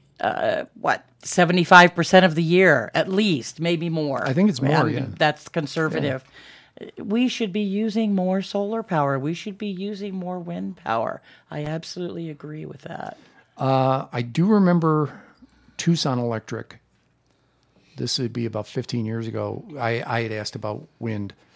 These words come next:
Speaker 2: and they said there are really only two areas where there's enough wind on a consistent basis to make that viable.
Speaker 1: Is one of them here?
Speaker 2: One of them's Wilcox.
Speaker 1: <laughs> Yes.
Speaker 2: One of them is Wilcox. The other one is, uh, in Mojave County, up,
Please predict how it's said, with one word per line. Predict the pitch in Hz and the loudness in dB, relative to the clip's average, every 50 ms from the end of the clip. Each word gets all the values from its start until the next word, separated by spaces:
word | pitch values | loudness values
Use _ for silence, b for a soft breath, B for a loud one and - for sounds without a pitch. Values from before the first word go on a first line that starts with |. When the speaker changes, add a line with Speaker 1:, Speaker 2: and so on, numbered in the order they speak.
| b b b b - | b b b b -12
Speaker 2:
and | 110 110 | -10 -8
they | 113 104 | -8 -8
said | - 131 113 | -8 -10 -8
there | 117 110 | -8 -8
are | 107 | -6
really | 117 131 139 135 127 120 | -2 -2 0 0 0 -2
only | 117 117 113 107 | -4 -4 -6 -8
two | - - - 120 113 110 | -8 -10 -10 -8 -8 -8
areas | 107 107 107 107 104 101 98 | -8 -8 -8 -10 -10 -12 -12
where | 107 107 104 | -12 -10 -10
there's | 101 104 104 101 98 104 | -10 -10 -10 -12 -12 -14
enough | - - 120 113 110 107 - - - - | -10 -8 -6 -6 -6 -8 -10 -16 -20 -18
wind | 107 107 110 110 110 110 104 98 | -14 -10 -8 -6 -6 -6 -6 -8
on | 110 95 98 98 | -8 -10 -10 -12
a | 95 | -12
consistent | - 107 95 - - 101 - - 104 92 | -10 -10 -8 -8 -8 -8 -10 -10 -10 -10
basis | 101 98 95 98 - 107 - - - | -10 -10 -8 -8 -8 -8 -10 -10 -10
to | - | -8
make | 101 101 95 - - | -8 -10 -10 -10 -10
that | 98 92 95 - _ _ _ - 107 | -10 -10 -12 -14 _ _ _ -20 -16
viable. | 101 101 104 101 101 98 95 95 92 87 - b b b b b | -10 -8 -8 -6 -6 -8 -10 -10 -12 -12 -14 b b b b b
Speaker 1:
Is | - 147 135 | -12 -10 -6
one | 147 151 147 | -6 -6 -6
of | 143 131 | -6 -6
them | 143 135 139 | -8 -10 -8
here? | 135 147 151 160 175 b b b - | -10 -10 -12 -12 -14 b b b -6
Speaker 2:
One | - 120 160 202 | -2 0 2 6
of | 233 | 8
them's | 247 214 160 143 | 8 8 6 6
Wilcox. | 139 156 190 214 202 - 160 127 117 95 - 254 - - - - | 8 10 10 10 10 8 6 6 6 6 4 4 4 2 0 -2
Speaker 1:
<laughs> | - - - - | -4 -4 -6 -8
Yes. | - 120 117 131 | -8 -4 -2 0
Speaker 2:
One | 143 160 175 | 2 2 4
of | 180 190 | 4 4
them | 202 208 202 | 4 4 4
is | 208 196 170 | 2 2 2
Wilcox. | 165 160 147 143 - 143 113 110 127 - - - | 2 0 0 0 0 -2 -2 -2 -4 -8 -8 -2
The | - 139 | 0 2
other | 147 147 175 175 | 2 4 4 4
one | 165 165 156 151 | 4 4 4 4
is, | 147 135 139 139 135 123 - - - | 4 2 2 2 0 0 -2 -2 -2
uh, | 190 196 143 120 120 117 117 131 | -2 0 0 2 2 2 0 -2
in | - 117 117 | -2 -4 -4
Mojave | 113 107 104 - - - 113 | -4 -4 -4 -4 -4 -4 -6
County, | 104 - 117 104 110 107 104 101 95 101 - - | -8 -8 -6 -6 -6 -6 -6 -8 -10 -12 -12 -12
up, | - 107 104 - _ _ | -10 -10 -10 -12 _ _